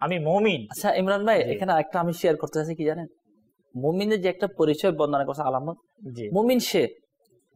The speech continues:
Speaker 2: নিজের জন্য যেটা পছন্দ
Speaker 1: পছন্দ
Speaker 2: করে,
Speaker 1: করে।
Speaker 2: অপরের জন্য সেটা পছন্দ
Speaker 1: পছন্দ
Speaker 2: করে।
Speaker 1: করে।
Speaker 2: যেটা নিজের জন্য পছন্দ করে না, সেটা সে অপরের জন্য কি করবে না?
Speaker 1: পছন্দ
Speaker 2: পছন্দ
Speaker 1: করবে
Speaker 2: করবে না। তো এখন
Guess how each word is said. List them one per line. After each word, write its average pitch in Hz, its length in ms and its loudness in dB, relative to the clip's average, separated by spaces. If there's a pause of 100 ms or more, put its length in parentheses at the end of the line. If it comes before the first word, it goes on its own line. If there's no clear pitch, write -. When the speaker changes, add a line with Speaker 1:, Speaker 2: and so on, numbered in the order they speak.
(380)
Speaker 2:
নিজের 160 380 2
জন্য 151 240 -2
যেটা 143 260 0
পছন্দ 165 300 -4
Speaker 1:
পছন্দ 147 180 -2
Speaker 2:
করে, 135 100 -2
Speaker 1:
করে। 143 180 -2 (400)
Speaker 2:
অপরের 156 320 2
জন্য 160 220 -2
সেটা 156 300 -6
পছন্দ 117 300 -8
Speaker 1:
পছন্দ 120 340 -8
Speaker 2:
করে। 117 100 -6
Speaker 1:
করে। 104 140 -10 (340)
Speaker 2:
যেটা 135 280 -2
নিজের 147 360 0
জন্য 143 260 -2
পছন্দ 190 320 -2
করে 180 220 2
না, 190 140 -12 (280)
সেটা 165 300 0
সে 196 240 -2
অপরের 156 340 2
জন্য 165 180 -2
কি 170 140 -4
করবে 160 260 -2
না? 208 60 -6 (220)
Speaker 1:
পছন্দ 147 260 -2
Speaker 2:
পছন্দ 135 180 0
Speaker 1:
করবে 110 120 -2
Speaker 2:
করবে 135 160 0
না। 123 60 -4 (360)
তো 226 80 2 (100)
এখন 254 360 -2